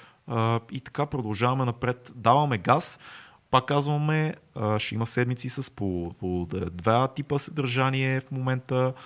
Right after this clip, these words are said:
Ще има, може да има някой с по повече да се окаже, може в някоя да не успяваме, но ще дадем всичко от себе си да правим повече и по-качествени неща.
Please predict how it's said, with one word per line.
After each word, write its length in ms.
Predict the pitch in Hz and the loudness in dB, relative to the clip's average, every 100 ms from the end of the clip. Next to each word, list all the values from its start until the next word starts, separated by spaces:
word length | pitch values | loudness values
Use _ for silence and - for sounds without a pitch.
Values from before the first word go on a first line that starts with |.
| - - | -20 -12
Ще 160 | - 117 | -4 0
има, 320 | 117 117 117 107 107 - - | 4 4 2 -2 -20 -16 -6
може 160 | 117 | -6
да 80 | - - | -6 -2
има 120 | 123 | 0
някой 300 | 110 110 101 | 0 0 -2
с 40 | |
по 140 | - 98 | -4 -4
повече 480 | - 113 127 - 131 | 2 2 2 0 0
да 80 | |
се 120 | 135 127 | 0 -2
окаже, 400 | 123 127 127 127 | -2 -2 0 0
може 240 | 107 107 | -2 -4
в 40 | |
някоя 260 | 110 110 95 | -4 -2 -2
да 80 | 90 | -2
не 60 | |
успяваме, 580 | 87 - 127 123 143 139 | -4 -2 0 2 2 0
но 160 | 120 135 | 0 -2
ще 160 | - | -4
дадем 280 | 110 104 117 | -6 -2 -2
всичко 380 | 120 - - - | -2 -4 -8 -6
от 200 | 110 226 | -6 -6
себе 200 | - 104 | -2 -2
си 300 | 95 - 87 - - - - | -2 -4 -6 -10 -20 -20 -10
да 60 | 107 | -4
правим 280 | - 104 101 | 2 2 2
повече 320 | 101 95 - | -2 -2 -4
и 20 | |
по-качествени 580 | - 95 95 - - 92 | -6 -4 -4 -6 -6 -4
неща. 380 | 90 - 131 | -4 0 0